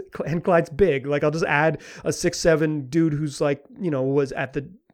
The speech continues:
the second best player at, in the league for, for a brief period, and certainly the second best shooting guard in the league behind Michael Jeffrey Jordan, uh, for a handful of seasons. Like, yeah, give me talent and we'll figure it out. So, like,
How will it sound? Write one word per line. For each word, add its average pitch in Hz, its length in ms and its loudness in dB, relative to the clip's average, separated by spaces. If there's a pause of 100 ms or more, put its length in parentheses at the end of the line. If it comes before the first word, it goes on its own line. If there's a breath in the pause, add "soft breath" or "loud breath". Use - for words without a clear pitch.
the 160 220 -8
second 160 240 0
best 147 160 -4
player 160 440 4
at, 151 280 -6
in 165 140 -4
the 147 80 -2
league 151 340 -2
for, - 220 -10
for 147 180 0
a 139 40 0
brief 143 220 0
period, 143 280 -2
and 139 200 -4
certainly 151 400 -2 (280 loud breath)
the 139 60 -12
second 147 220 -2
best 139 180 -4
shooting 185 280 2
guard 143 180 2
in 139 60 -4
the 135 60 -2
league 135 220 -2
behind 135 400 -2 (120)
Michael 135 440 -4
Jeffrey 165 260 2
Jordan, 156 440 4 (320 loud breath)
uh, 139 160 0
for 147 360 0
a - 60 -8
handful 151 380 0
of 147 80 0
seasons. 147 500 -2
Like, 135 340 -6 (480)
yeah, 180 260 4
give 170 160 2
me 196 80 2
talent 180 420 2
and 165 80 -2
we'll 160 100 4
figure 165 240 2
it 156 60 2
out. 135 260 -2
So, - 120 4
like, 175 260 4